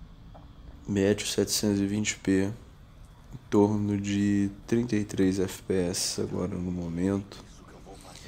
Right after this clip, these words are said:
Questão de memória seis ponto oito, bem tranquilo, né? Muito abaixo dos oito gigas. Vocês observam ali que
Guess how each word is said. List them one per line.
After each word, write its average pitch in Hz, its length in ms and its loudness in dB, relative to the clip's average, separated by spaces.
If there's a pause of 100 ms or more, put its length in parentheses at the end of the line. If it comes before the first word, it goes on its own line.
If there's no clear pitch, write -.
(460)
Questão - 300 2
de 104 120 0
memória 98 640 6
seis - 380 0
ponto 92 380 -4
oito, 95 340 0
bem 87 160 -2
tranquilo, 95 640 -2
né? 95 180 -4
Muito 95 400 -4
abaixo - 520 -4
dos 95 260 -4
oito - 300 -6
gigas. 98 500 -2
Vocês - 300 -4
observam 95 640 0
ali 95 240 -4
que - 360 -6